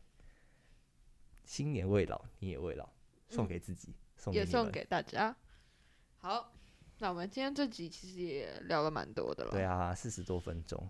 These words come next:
Speaker 2: 嗯。
Speaker 1: 大家新年有什么样的新期待呢？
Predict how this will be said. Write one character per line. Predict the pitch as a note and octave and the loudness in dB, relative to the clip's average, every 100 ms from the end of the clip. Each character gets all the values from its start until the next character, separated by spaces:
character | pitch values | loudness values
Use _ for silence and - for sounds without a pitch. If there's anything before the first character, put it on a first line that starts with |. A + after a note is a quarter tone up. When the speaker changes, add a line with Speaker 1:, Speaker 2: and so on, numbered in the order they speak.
| - | -8
Speaker 2:
嗯。 | E3+ E3 E3 G#3+ - | -8 -8 -12 -14 2
Speaker 1:
大 | F3+ | 6
家 | F#3 | 6
新 | F3+ F#3 F#3+ | 4 2 2
年 | C3 F#2+ G2+ - | 2 2 0 2
有 | G#2 | 0
什 | G2+ | 2
么 | G2 | 2
样 | G#2 | 4
的 | F#2+ | 2
新 | G#2 G#2+ | 0 -4
期 | - | -4
待 | - F2+ | 0 0
呢？ | - A2 | -2 -8